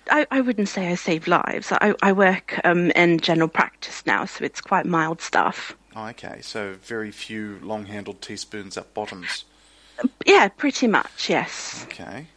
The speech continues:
Speaker 2: Well, uh, you, you're keeping your hand in, though? I mean, is it the sort of skill that you can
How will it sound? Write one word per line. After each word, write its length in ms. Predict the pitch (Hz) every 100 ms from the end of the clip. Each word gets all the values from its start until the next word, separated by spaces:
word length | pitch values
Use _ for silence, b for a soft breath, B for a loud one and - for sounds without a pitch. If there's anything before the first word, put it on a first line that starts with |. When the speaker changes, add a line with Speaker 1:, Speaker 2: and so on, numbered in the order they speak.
| -
Speaker 2:
Well, 200 | 127 123
uh, 200 | 123 123
you, 200 | 143 147
you're 140 | 160 160
keeping 260 | 180 160
your 120 | 147
hand 280 | 120 127 127
in, 160 | 139 143
though? 320 | 147 208 226
I 40 | 127
mean, 180 | 117
is 180 | 117 110
it 120 | 101 - _ _ _ -
the 80 | 120
sort 240 | - 135
of 100 | 113
skill 320 | - - 135 123
that 180 | 120 -
you 120 | 110
can 300 | 120 107 104